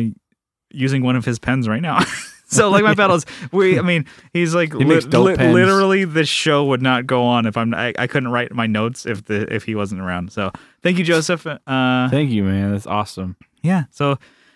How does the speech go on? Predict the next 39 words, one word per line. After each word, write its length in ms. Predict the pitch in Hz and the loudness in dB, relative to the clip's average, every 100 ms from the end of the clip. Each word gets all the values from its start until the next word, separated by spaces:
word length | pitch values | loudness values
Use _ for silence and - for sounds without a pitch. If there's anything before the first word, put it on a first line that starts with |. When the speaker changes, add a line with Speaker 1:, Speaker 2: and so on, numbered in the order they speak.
| _ | _
Speaker 1:
you 60 | 165 | -2
wanna 120 | 170 | 0
get 100 | 175 | 0
into 180 | 170 175 | 2 2
a 200 | 165 165 | 2 0
topic 380 | 170 185 202 208 | 2 2 2 -2
or 60 | |
two 180 | 208 220 | -2 0
or 140 | 208 151 | 0 0
what? 180 | 120 - _ _ _ _ _ _ _ _ _ _ _ _ - | -2 -8 _ _ _ _ _ _ _ _ _ _ _ _ 2
Speaker 2:
Yeah, 320 | 233 233 226 | 4 6 4
we 160 | 196 226 | 2 2
could. 380 | 165 156 151 - _ - | 4 4 2 -4 _ -2
Speaker 1:
Bitch, 420 | 175 147 135 131 - | 2 2 2 0 -4
Speaker 2:
I 200 | 113 131 | -4 -2
mean, 120 | 135 127 | -2 -2
Speaker 1:
I, 60 | |
I 20 | 196 | 0
Speaker 2:
I 40 | |
got 160 | 254 190 | 2 2
some 120 | 160 | 0
Speaker 1:
guess. 80 | - | 0
Speaker 2:
time, 380 | 120 113 120 | 0 2 -2
Speaker 1:
<laughs> 40 | - | -4
Speaker 2:
so 360 | - 107 101 104 _ _ _ | -4 0 -2 -4 _ _ _
I 40 | - | -4
gotta 140 | 135 | -4
catch 260 | - 131 - | -2 -4 -4
a 40 | |
train. 400 | - 120 113 110 - | -6 -2 0 0 -4
<laughs> 80 | - | -4
Speaker 1:
All 100 | 175 - 143 - - 180 - 151 - - _ - - _ | -4 -4 -6 -6 -6 -6 -6 -8 -10 -16 _ -20 -20 _
right. 180 | 202 160 | -4 -4
So 140 | - 185 | -4 -2
this 180 | 180 | -2
first 300 | - 220 214 | 0 0 0
one 220 | 214 202 190 | -2 -2 0
comes, 520 | 175 165 160 156 - | -2 0 -2 -6 -8
uh, 480 | 147 135 127 127 | -4 0 0 0